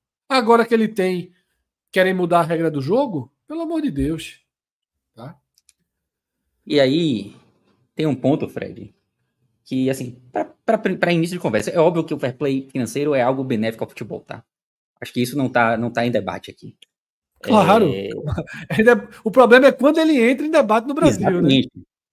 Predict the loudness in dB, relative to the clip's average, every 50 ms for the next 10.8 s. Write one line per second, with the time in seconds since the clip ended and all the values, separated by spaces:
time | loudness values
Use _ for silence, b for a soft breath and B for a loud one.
0 | _ _ -6 -4 -2 -2 -2 -2 -2 -2 -4 -4 -4 -6 -10 -20 _ _ -4 0
1 | 2 2 2 2 0 -2 -2 -4 -4 -4 -4 -4 -4 -2 -2 -2 -2 -2 -4 -6
2 | -6 -6 -6 -6 -4 -4 -4 -2 -2 0 0 0 -2 -2 -4 -8 -10 -12 -14 -16
3 | -18 -16 _ -4 -4 -2 -2 -2 -4 -4 -4 -4 -6 -6 -6 -4 -4 -4 -2 -2
4 | -4 -4 -4 -4 -8 -10 -12 _ _ _ _ _ _ _ _ _ -14 -8 -6 -6
5 | -4 -2 -2 -2 -2 -2 -2 -2 -2 -2 -4 -6 -8 -16 -18 -20 _ _ _ _
6 | _ _ _ _ _ _ _ _ _ _ -2 0 4 4 4 4 2 0 -2 -4
7 | -4 -6 -4 -2 2 4 4 4 2 0 -4 -4 -4 -4 -8 -12 _ _ _ _
8 | _ _ _ _ _ _ -6 -4 -4 -4 -4 -4 -4 -2 -2 -2 -4 -10 -12 -14
9 | -16 -18 -20 _ -20 -16 -14 -12 -10 -8 -6 -4 -4 -2 -2 -2 -2 -2 -4 -4
10 | -4 -4 -4 -4 -2 -2 -2 -2 -2 -4 -8 -12 -16 -18 -18 _